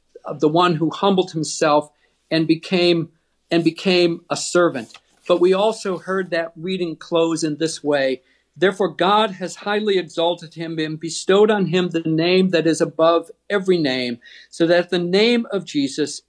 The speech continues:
every knee should bow in heaven and on earth and under the earth, and every tongue confess that Jesus Christ is Lord,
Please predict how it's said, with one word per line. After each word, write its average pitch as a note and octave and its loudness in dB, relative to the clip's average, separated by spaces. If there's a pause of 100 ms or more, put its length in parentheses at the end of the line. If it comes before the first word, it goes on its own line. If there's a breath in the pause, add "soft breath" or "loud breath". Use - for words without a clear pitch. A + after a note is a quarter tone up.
every G3+ 0
knee G3 -2
should F3+ -4
bow D3 -4
in D#3 -8
heaven G3+ -4 (200)
and E3 -2
on D#3 0
earth F#3 0
and E3+ -6 (120)
under G3 2
the D#3+ -4
earth, C#3 -2 (160 soft breath)
and D#3+ -2
every G3 0
tongue F#3 0
confess E3 -2
that D#3 -2
Jesus E3+ -4
Christ F#3 0
is D3 -4
Lord, E3 4